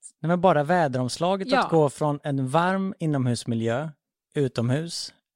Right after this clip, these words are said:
Speaker 1: ä-, eller tvärtom, gör ju
Speaker 2: Mm.
Speaker 1: att barnens näsor börjar rinna. Det gör ju min näsa också.
Speaker 2: Ja, ja, men
Speaker 1: Jag menar,
Speaker 2: exakt,
Speaker 1: när
Speaker 2: det är
Speaker 1: är
Speaker 2: där
Speaker 1: man
Speaker 2: jag menar.
Speaker 1: ute en hel inspelningsdag och bara fryser, då är det liksom så här,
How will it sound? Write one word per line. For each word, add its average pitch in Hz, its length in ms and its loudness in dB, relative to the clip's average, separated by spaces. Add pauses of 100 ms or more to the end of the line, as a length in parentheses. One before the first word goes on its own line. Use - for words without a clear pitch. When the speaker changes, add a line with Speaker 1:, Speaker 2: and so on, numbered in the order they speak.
(160)
Speaker 1:
ä-, 156 180 0
eller 143 220 -2
tvärtom, 110 520 -4
gör 123 300 0
ju 123 60 -2
Speaker 2:
Mm. 185 100 0
Speaker 1:
att 175 80 -4
barnens 123 580 0
näsor 113 420 -2
börjar 110 300 -2
rinna. 120 240 -4
Det 113 140 -6
gör 139 100 0
ju 240 100 2
min 139 200 2
näsa 113 280 -4
också. 208 320 -2
Speaker 2:
Ja, 320 140 -2
ja, 240 180 -2
men 330 180 -4
Speaker 1:
Jag 359 120 0
menar, 180 140 2
Speaker 2:
exakt, 339 100 0
Speaker 1:
när - 80 0
Speaker 2:
det 330 60 0
är - 40 2
Speaker 1:
är 403 60 2
Speaker 2:
där 349 100 4
Speaker 1:
man - 20 0
Speaker 2:
jag 330 180 4
menar. - 140 2
Speaker 1:
ute 202 80 2
en 233 60 4
hel 202 220 2
inspelningsdag 156 800 0
och 160 60 0
bara 139 120 0
fryser, 139 640 -4
då 117 180 -2
är 170 100 0
det 151 60 -8
liksom 147 200 -8
så 151 60 -4
här, 127 100 -4